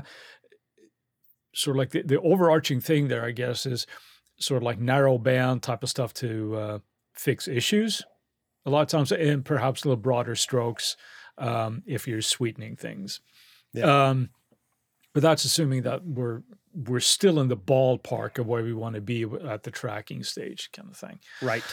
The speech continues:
Speaker 1: Um, now, what about compression or limiting, anything like that, that you might do on your, on your parts?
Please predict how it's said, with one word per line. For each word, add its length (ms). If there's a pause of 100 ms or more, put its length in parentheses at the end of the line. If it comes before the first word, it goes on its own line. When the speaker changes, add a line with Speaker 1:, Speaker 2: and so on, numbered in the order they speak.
(280)
Speaker 1:
Um, 580 (520)
now, 220
what 160
about 560 (600)
compression 760 (180)
or 140
limiting, 560 (140)
anything 380
like 180
that, 360
that 120
you 180
might 240
do 160
on 120
your, 360
on 180
your 140
parts? 440